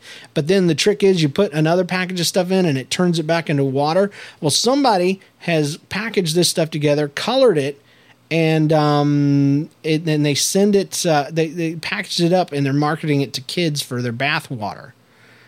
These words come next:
So I'm actually thinking about getting some. Uh, it's about nineteen ninety-five, and, uh, it makes about the equivalent of four bathtub fulls. So, um, he's saying this turns water into colorful, colorful slishy goo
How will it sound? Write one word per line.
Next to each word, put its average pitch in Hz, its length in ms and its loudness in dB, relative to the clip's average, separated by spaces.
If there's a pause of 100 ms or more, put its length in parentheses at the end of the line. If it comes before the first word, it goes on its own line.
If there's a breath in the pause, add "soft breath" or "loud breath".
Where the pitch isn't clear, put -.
(100)
So - 160 -6
I'm 156 120 0
actually 160 320 0
thinking 156 280 0
about 135 200 -2
getting 135 240 -2
some. 135 340 0
Uh, 143 280 -2
it's 135 120 -6
about 147 200 -2
nineteen 165 340 0
ninety-five, 185 680 0 (640 soft breath)
and, 151 360 2
uh, 147 160 4
it 156 80 -2
makes 160 360 2
about 156 320 -2
the 156 60 0
equivalent 175 440 0
of 147 140 -4
four 190 380 2
bathtub 170 640 -2
fulls. 113 340 -4
So, 147 420 0 (360 loud breath)
um, 147 200 0
he's 208 240 2
saying 185 300 2
this 180 120 0
turns 180 240 2
water 185 300 2
into 156 180 2
colorful, 208 640 -2 (100)
colorful 269 500 0
slishy 226 460 0
goo 214 380 2